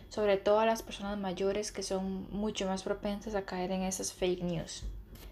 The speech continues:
Esto es un problema realmente serio, ya que no solo hay personas cualquiera hablando sobre curas mágicas del covid diecinueve, sino que también hay figuras públicas importantes que lo hacen, por ejemplo, Donald Trump,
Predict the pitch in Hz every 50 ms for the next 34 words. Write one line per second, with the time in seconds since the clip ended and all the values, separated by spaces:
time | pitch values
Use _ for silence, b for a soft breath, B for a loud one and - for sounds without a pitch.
0 | B B B B B B B B - - - - 247 247 247 - 262 - 269 269
1 | 262 277 262 247 240 233 226 233 233 233 220 208 208 202 196 202 208 214 220 -
2 | 226 220 - 226 214 208 214 208 208 214 - - 214 214 214 240 233 226 233 233
3 | 233 226 220 220 226 220 - 214 220 226 214 220 220 220 - - 202 196 196 -
4 | 208 208 208 208 208 202 202 196 196 196 196 202 214 - 208 196 196 196 - -
5 | 202 208 202 208 202 202 202 208 220 214 - - 226 214 208 196 180 190 - -
6 | 190 190 196 196 196 190 190 - - 185 185 190 190 185 185 190 - B B B
7 | B B B B B - 202 196 208 196 - 226 - 208 196 196 202 208 208 214
8 | - - 214 214 220 214 220 - - - - 233 233 233 233 226 226 - - 214
9 | 214 208 202 196 196 - 185 185 185 - 190 190 190 - 214 208 - - 196 190
10 | 185 175 175 175 175 175 180 180 185 - 190 190 180 180 190 202 196 208 220 -
11 | 226 226 - - 185 190 185 180 180 180 180 - - 208 196 190 190